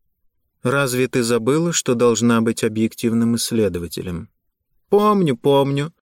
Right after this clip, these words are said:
Все-таки существует и такая вещь, как рассудок. И они убили Денли". "Не они, а один из них. Я его найду".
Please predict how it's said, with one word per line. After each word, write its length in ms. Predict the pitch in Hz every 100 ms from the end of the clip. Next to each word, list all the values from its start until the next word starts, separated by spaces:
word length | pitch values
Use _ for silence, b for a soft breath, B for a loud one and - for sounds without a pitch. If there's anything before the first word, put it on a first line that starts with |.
| _ _ -
Все-таки 400 | - 208 185 180
существует 640 | 190 - 175 - 185 175
и 40 | 160
такая 380 | 160 - 147 156
вещь, 240 | 147 147
как 200 | - 165
рассудок. 840 | 202 - 311 254 - - - _ _ _ _ _ _ -
И 360 | 135 123 120 -
они 460 | 143 123 123 123 127 _ _ _
убили 500 | 143 110 117 117 139
Денли". 600 | 156 285 269 120 - - _ _ _ _ _ _ _ _ _ _ _ _ _
"Не 220 | 113 120
они, 580 | 117 107 107 147 131 101 _ -
а 280 | 113 113 113
один 460 | - 113 107 143 123
из 160 | 95 104
них. 440 | 98 95 - _ _ _ -
Я 280 | 117 170
его 240 | 185 165 156
найду". 480 | 131 101 80 82